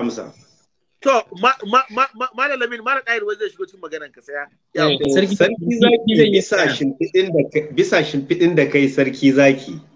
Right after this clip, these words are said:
Speaker 2: Na'am, Sheikh.
Speaker 1: na cewa magana akan ɗauko mai kyau ne a yaɓa wa manzon Allah ko a ɗora wa manzon Allah.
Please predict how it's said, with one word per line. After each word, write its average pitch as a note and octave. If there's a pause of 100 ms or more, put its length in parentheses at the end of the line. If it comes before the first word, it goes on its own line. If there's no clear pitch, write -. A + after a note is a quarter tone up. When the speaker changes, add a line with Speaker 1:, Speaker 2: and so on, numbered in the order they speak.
(160)
Speaker 2:
Na'am, D#3
Sheikh. -
Speaker 1:
na B2
cewa C#3+
magana B2
akan C3
ɗauko B2+
mai A#2
kyau B2
ne A2 (100)
a G#2+
yaɓa A#2+
wa G#2+
manzon F#2
Allah B2
ko -
a -
ɗora E3+
wa -
manzon F#2
Allah. F#2+